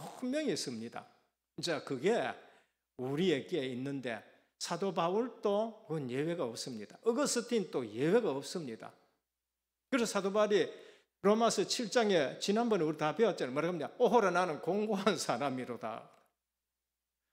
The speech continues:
목회자라고 해가지고 한경직 목사님이랄까 빌리 그레이엄이랄까 아니에요. 다 있어요, 그거는요. 그러니까 여러분들에게 그거 있는 거, 갈등을 가지고 "나는 왜 이러냐?" 하면 안 됩니다. 성경에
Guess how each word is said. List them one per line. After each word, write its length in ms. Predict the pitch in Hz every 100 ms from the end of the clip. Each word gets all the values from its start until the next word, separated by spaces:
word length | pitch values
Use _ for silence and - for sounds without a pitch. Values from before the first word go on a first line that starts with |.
| -
목회자라고 1000 | 170 254 - 269 269 254 214 190 -
해가지고 680 | 175 160 165 151 180 156 160
한경직 580 | 143 220 233 285 320 254
목사님이랄까 1000 | 190 180 - 240 233 202 165 - 151 135
빌리 380 | - 320 285 214
그레이엄이랄까 580 | 175 160 269 185 127 139
아니에요. 280 | 214 226 -
다 200 | 131 175
있어요, 320 | 240 285 180
그거는요. 540 | 139 143 123 110 107 - _ _ _ _ _ -
그러니까 580 | 262 - 175 139 117 - - _ _ -
여러분들에게 840 | 220 220 196 185 175 160 156 151
그거 240 | 165 156
있는 280 | 196 185 220
거, 180 | 180 131
갈등을 800 | - 151 151 - 185 175 160 147
가지고 640 | 131 127 - 131 127 120 190
"나는 320 | 185 226 202
왜 120 | 175
이러냐?" 240 | 208 185
하면 300 | - - 147
안 140 | 127 113
됩니다. 420 | 123 143 - 104 - _
성경에 500 | - - 165 165 147